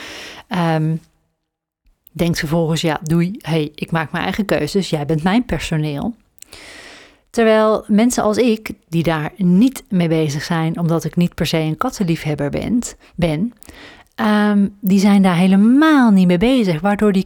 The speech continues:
kat zich vrij voelt bij mij op schoot te springen. Aan de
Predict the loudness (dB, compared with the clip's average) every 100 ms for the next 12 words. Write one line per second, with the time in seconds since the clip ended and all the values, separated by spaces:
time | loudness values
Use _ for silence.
0 | -2 -2 -2 -4 -6 -6 -4 0 0 0
1 | -2 -2 0 -2 -6 -18 -20 -20 -6 2
2 | 2 2 -2 -6 -12 _ _ -10 -6 -2
3 | -2 -2 -6 -6 -6 -6 -8 -16 _ _
4 | _ _ _ _ _ -20 -20 -20 -14 -8
5 | -6